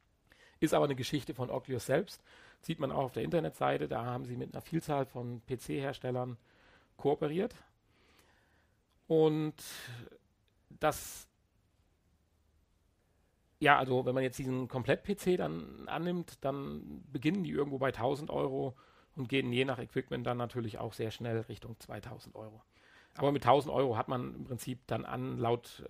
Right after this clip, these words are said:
Oculus dann einen optimierten und nicht nur einen P C mit Mindestanforderungen. H T C macht's ähnlich, allerdings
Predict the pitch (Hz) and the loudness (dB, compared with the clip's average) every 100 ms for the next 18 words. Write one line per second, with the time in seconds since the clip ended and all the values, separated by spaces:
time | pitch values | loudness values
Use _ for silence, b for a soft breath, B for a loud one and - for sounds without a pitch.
0 | - 135 131 127 - 143 123 123 117 113 | -6 -6 0 -2 0 -6 -4 -4 -4 -6
1 | - b b b b - 156 151 135 180 | -10 b b b b 2 2 2 4 4
2 | 214 165 156 151 - 143 156 - 139 147 | 4 -2 -2 -4 -4 -2 -2 -4 -4 -2
3 | 131 123 127 117 127 120 - 110 110 - | -2 -4 -2 -2 0 -2 0 0 0 -4
4 | - 107 113 113 110 107 110 _ B B | -8 -10 -10 -10 -10 -12 -20 _ B B
5 | B B - 127 135 165 165 151 - - | B B 0 0 2 2 2 0 -2 0
6 | 131 240 277 - 143 143 143 160 - - | 2 2 -4 -4 0 0 -2 -6 -8 -12
7 | - | -14